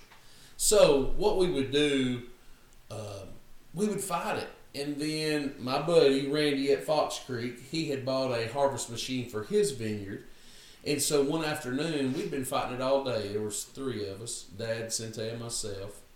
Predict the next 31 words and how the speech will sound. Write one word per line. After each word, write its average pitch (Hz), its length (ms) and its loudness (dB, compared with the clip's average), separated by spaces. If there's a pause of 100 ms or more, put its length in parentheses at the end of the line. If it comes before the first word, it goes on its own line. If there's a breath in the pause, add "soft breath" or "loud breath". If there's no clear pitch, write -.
(720 soft breath)
Um, 98 400 -12 (720)
man, 127 160 -10
we 123 80 -6
picked - 280 -10
fifteen 123 580 -8
boxes. - 640 -10 (100)
I 131 40 -6
mean, 147 160 0
all 147 260 0
day. 139 200 6
I'm 139 120 -2
talking 139 200 0
about - 160 -2
starting 123 320 -2
at 113 120 -8
eight 131 160 -2
o'clock 123 640 -2
and 104 120 -6
just, 117 240 -4 (200 loud breath)
because 208 340 4
the 170 120 0
way 180 260 6
the 139 120 0
machine 147 420 0
that - 140 4
we 127 100 2
used 139 320 -2
to 120 100 -4
have, 107 300 -4
the 110 80 -4
Braun, 120 600 -2